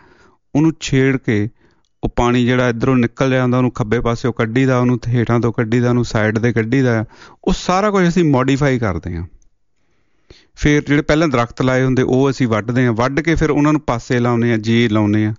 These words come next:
ਘਾਹ ਅਸੀਂ ਪਹਿਲਾਂ ਮਾਰੀਦਾ ਤੇ ਫਿਰ ਅਸੀਂ ਗਾਰਡਨ 'ਚ ਲਾਈਦਾ। ਸਭ ਕੁਛ ਅਸੀਂ ਆਪਣੀ ਮਰਜ਼ੀ ਦੇ ਨਾਲ ਉਹਨੂੰ ਭੰਨ ਘੜ ਕੇ ਬਣਾ ਲਈਦਾ। ਹਾਂ, ਅਸੀਂ ਕੋਸ਼ਿਸ਼ ਕਰਨੀ ਚਾਹੀਦੀ ਹੈ,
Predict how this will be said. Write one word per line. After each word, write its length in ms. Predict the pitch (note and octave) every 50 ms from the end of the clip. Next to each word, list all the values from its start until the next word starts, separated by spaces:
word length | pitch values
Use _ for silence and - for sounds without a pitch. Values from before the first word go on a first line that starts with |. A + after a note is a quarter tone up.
| _ _ _ _ _ _ _ _ _ _ _ _ _ _ _ _ -
ਘਾਹ 240 | D#3+ C#3+ C3 B2 C3
ਅਸੀਂ 160 | C3 B2+ C#3+
ਪਹਿਲਾਂ 240 | A#2+ C#3+ C#3 D3 C#3+
ਮਾਰੀਦਾ 440 | C3+ B2+ B2 A#2+ B2+ C3 C3+ C#3+ C#3
ਤੇ 100 | B2+ C#3
ਫਿਰ 240 | - C#3+ C3+ B2+ B2+
ਅਸੀਂ 140 | B2 B2+ A2
ਗਾਰਡਨ 360 | A2+ G#2+ A2 A2+ A#2+ C3+ B2+
'ਚ 80 | -
ਲਾਈਦਾ। 460 | A#2+ G2+ G2 G2+ G#2 G#2+ G2+ G#2+ A2 A2
ਸਭ 260 | - - E3 F#3 G3
ਕੁਛ 220 | - G#3+ G3+ F3+ F3
ਅਸੀਂ 360 | D#3+ D3 D3+ D3+ D3 C#3+ C#3 - _ _ _ _ _ _ _ -
ਆਪਣੀ 260 | B2+ A#2+ - C3 C3 B2+
ਮਰਜ਼ੀ 400 | A#2+ A2+ A2 G#2+ G#2+ A#2 A#2 A2+
ਦੇ 120 | A#2 A#2+
ਨਾਲ 300 | A2+ G#2+ G#2 G#2+ A2 A2
ਉਹਨੂੰ 220 | - B2 B2+ B2 - _ _ _ _ -
ਭੰਨ 220 | C3 A#2+ G2+ G#2 - -
ਘੜ 100 | A2 G2+
ਕੇ 140 | - - G#2
ਬਣਾ 260 | G2+ G#2 G2+ F#2 F2
ਲਈਦਾ। 320 | F2 F2+ F#2 F#2 F#2 F#2+ - - - - - - - - - _ -
ਹਾਂ, 200 | A#2+ F#2+ F2 E2+ - _ _ _ _ _ _ _ _ _ _ _ _ _ _ _ _ _ _ _ _ _ _ _ _ _ _ _ _ _ _ _ _ _ _ _ _ _ -
ਅਸੀਂ 460 | C#3 D3 - - F#3 F3+ F3+ F3+ F3
ਕੋਸ਼ਿਸ਼ 680 | - - D3+ D3 C#3+ - E3+ F3 E3+ - - - - -
ਕਰਨੀ 320 | - D3+ C#3+ C#3 C#3+ D3+
ਚਾਹੀਦੀ 320 | C3 D3 C3 C3+ C#3+ D3+ E3
ਹੈ, 80 | E3+